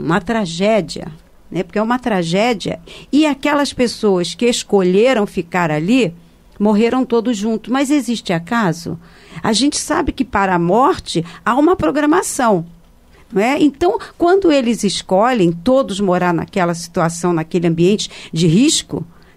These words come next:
seria acaso porque aconteceu, não há uma história do passado, quando a gente sabe que reencarnamos, porque trazemos histórias do passado.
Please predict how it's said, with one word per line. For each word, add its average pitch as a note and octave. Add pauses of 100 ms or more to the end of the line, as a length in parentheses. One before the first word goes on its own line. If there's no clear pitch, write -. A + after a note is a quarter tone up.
(120)
seria D4
acaso A3+
porque F#3+
aconteceu, G3+ (200)
não G3
há G#3+
uma G3
história F3+
do E3+
passado, F#3 (160)
quando D4
a D4+
gente C4+
sabe -
que C#4
reencarnamos, C4 (260)
porque F#4
trazemos C4+
histórias F#3+
do E3+
passado. E3+